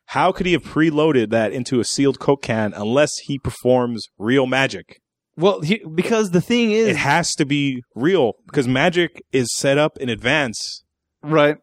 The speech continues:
Speaker 2: No, the, the, the thing, and this is, this is the problem, another big problem I think you have with the movie,
Speaker 1: Uh-huh.
Speaker 2: that everything is set up from the beginning. So he, they're expecting to get arrested. They're expecting to get in that room because they need to get his phone.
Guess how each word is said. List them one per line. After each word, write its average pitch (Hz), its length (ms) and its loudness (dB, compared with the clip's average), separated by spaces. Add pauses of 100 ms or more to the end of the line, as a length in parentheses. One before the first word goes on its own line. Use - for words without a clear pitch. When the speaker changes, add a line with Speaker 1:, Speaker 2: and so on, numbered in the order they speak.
(140)
Speaker 2:
No, 139 320 2
the, 147 160 2
the, 180 180 0
the 180 140 2
thing, 220 260 0
and 190 80 4
this 202 100 2
is, 185 80 -6
this 185 180 -2
is 185 40 -6
the 175 60 -6
problem, 156 400 2
another 151 200 2
big 135 200 0
problem 131 180 2
I 113 40 4
think 127 120 -2
you 123 60 0
have 123 100 2
with 107 60 -8
the 120 40 -2
movie, 120 280 0 (100)
Speaker 1:
Uh-huh. 113 320 -4
Speaker 2:
that 135 260 0
everything 190 680 0 (840)
is 135 240 0
set 170 240 0
up 147 220 0
from 139 160 0
the 131 60 -2
beginning. 117 380 0 (1000)
So 151 260 2
he, 202 260 0
they're 175 220 4
expecting 147 720 0
to 131 140 -2
get 127 240 4
arrested. 107 580 2
They're 127 120 4
expecting - 420 0
to 135 80 -4
get 123 200 2
in 123 100 -2
that 110 160 2
room 113 280 2
because 156 520 0 (240)
they 143 100 0
need 143 200 2
to 131 60 -4
get 127 120 2
his 120 140 -4
phone. 139 220 2